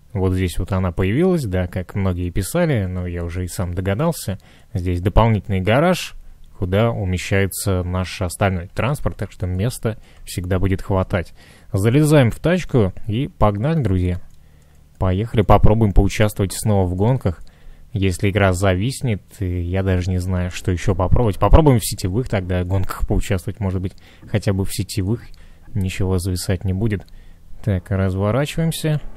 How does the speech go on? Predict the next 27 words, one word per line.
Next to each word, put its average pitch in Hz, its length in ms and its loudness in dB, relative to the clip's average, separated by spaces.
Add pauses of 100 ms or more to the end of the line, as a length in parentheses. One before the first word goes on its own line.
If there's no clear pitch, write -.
Эм, 101 560 2
вылезла 117 540 6
реклама, 113 560 6
друзья, 101 400 4
и 98 80 2
теперь 110 360 4
у 101 40 4
меня 101 360 2 (280)
руль 104 320 2
сам 101 320 2
закручивается. 98 720 -2
А, 90 60 -2
вот 90 120 -4
всё - 160 -6
стабилизировалось. 95 920 2
Кажется, 101 420 2
я 101 220 4
врезался 101 520 2
куда-то 98 360 -2
в - 40 -6
какую-то 101 420 -2
трубу. 101 500 -2 (880)
Здорово. 104 560 0 (1000)
Так, - 320 -12
разворачиваемся. 95 920 -2 (340)
Давайте 92 380 -2
щас 92 340 -4